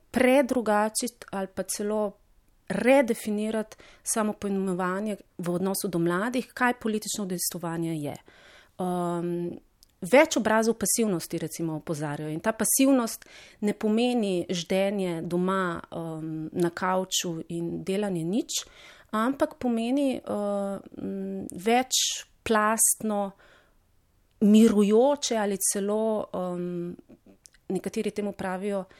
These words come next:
stand-by delovanje, ne. Ehm, konkretno ta študija med švedsko mladino kaže, da večina mladih,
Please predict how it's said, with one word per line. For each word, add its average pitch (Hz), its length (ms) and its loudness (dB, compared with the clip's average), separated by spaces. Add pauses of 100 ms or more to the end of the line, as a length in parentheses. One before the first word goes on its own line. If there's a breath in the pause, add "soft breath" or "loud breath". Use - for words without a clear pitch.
(140 loud breath)
stand-by 185 920 2 (120)
delovanje, 143 760 -4 (100)
ne. 196 360 -4 (100)
Ehm, 175 560 -4 (340)
konkretno 226 680 -4 (420 loud breath)
ta 220 120 -2
študija 214 420 -4
med 180 340 -6 (140)
švedsko 214 400 -4
mladino 202 640 -2 (360 loud breath)
kaže, 226 420 -4
da 196 120 -4
večina 220 460 4
mladih, 170 560 0